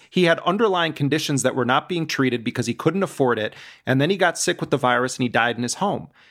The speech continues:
A-, and, you know, what I th-, what I think you're saying is, or what I hear you saying is,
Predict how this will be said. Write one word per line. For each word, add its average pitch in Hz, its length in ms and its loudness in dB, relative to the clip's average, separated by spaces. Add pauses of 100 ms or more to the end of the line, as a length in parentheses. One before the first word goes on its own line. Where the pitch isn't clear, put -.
(280)
A-, 156 140 -2
and, 151 220 -2
you 160 120 -2
know, 143 140 2
what 147 160 0
I 147 60 2
th-, 143 140 -8
what 151 120 2
I 143 60 4
think 160 420 -4
you're 240 140 0
saying 131 420 0
is, 131 340 0
or 135 120 0
what 131 120 2
I 127 60 -2
hear 254 160 -2
you 277 100 2
saying 127 300 0
is, 131 180 0